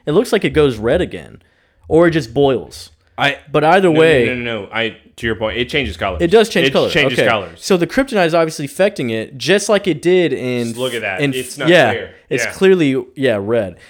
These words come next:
Speaker 1: And
Speaker 2: And
Speaker 1: so and it goes back to normal after he lifts it back away from his chest and he gives it to Doctor Yeager.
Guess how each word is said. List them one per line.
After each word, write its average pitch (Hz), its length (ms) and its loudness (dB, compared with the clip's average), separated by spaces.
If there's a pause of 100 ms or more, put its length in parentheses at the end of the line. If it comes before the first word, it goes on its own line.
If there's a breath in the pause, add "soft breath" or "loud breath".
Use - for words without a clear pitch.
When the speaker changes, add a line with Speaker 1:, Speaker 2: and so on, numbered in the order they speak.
(120)
Speaker 1:
And 113 140 -6
Speaker 2:
And 135 100 -4
Speaker 1:
so 139 520 0 (220)
and 147 100 -2
it 139 60 0
goes 170 300 2
back 175 460 0
to 131 500 -2
normal 139 880 -2 (680 soft breath)
after 143 380 -4
he 143 100 -2
lifts 151 240 -2
it 131 240 -8
back 139 260 0
away 131 260 0
from 131 180 -6
his 113 120 -8
chest 147 600 -2
and 123 100 -8
he 123 80 -6
gives 135 220 0
it 123 80 -6
to 131 80 -10
Doctor 113 340 -4
Yeager. 98 460 -8